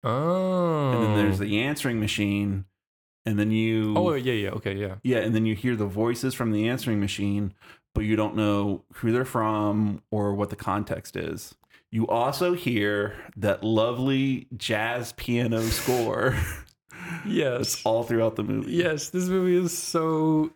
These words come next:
Speaker 1: nineties. This movie is so nineties.
Speaker 2: Well, I don't think that, that's not a nineties thing. That's a Sidney Pollack thing. <laughs>
Speaker 1: Hmm.
Speaker 2: Because he also directed The Firm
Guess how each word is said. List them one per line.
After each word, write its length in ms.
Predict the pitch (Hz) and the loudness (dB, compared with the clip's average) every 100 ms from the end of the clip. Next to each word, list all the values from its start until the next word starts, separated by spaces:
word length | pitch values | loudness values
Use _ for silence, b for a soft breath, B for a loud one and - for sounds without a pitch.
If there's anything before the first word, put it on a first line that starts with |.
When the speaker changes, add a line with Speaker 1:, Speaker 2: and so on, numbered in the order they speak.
| _ _ _ _ - | _ _ _ _ -8
Speaker 1:
nineties. 920 | 117 135 143 131 120 107 101 - - _ - | -4 -2 0 0 0 -2 -6 -12 -18 _ -10
This 120 | 165 | -4
movie 180 | 147 123 | -2 -2
is 100 | 117 | -4
so 200 | 127 117 | -4 -2
nineties. 420 | 101 95 90 92 B 180 | -2 -4 -10 -12 B -2
Speaker 2:
Well, 100 | 170 | 0
I 180 | - 196 | 4 2
don't 200 | 208 220 | 2 0
think 160 | 240 202 | -2 0
that, 260 | 185 - - | -2 -2 -8
that's 280 | 147 160 - | -2 0 2
not 160 | 269 220 | 0 0
a 40 | |
nineties 680 | 147 123 127 147 131 113 107 | 0 2 0 0 0 0 0
thing. 280 | 104 101 101 | 0 2 2
That's 220 | 113 - | 0 0
a 60 | 175 | -2
Sidney 300 | 175 131 110 | 0 -2 -2
Pollack 540 | - 95 80 95 - | -2 -2 -4 -6 -8
thing. 280 | - - 120 | -8 -2 0
<laughs> 100 | 135 | 0
Speaker 1:
Hmm. 340 | 123 117 101 98 - | 0 -2 -4 -8 -8
Speaker 2:
Because 320 | 131 156 131 | -4 0 0
he 140 | 135 127 | 0 0
also 320 | 127 135 165 | 0 -2 -2
directed 480 | 147 131 123 - 104 | 0 0 0 -2 -2
The 80 | 110 | 0
Firm 600 | - 170 143 117 113 | 0 0 0 -2 -2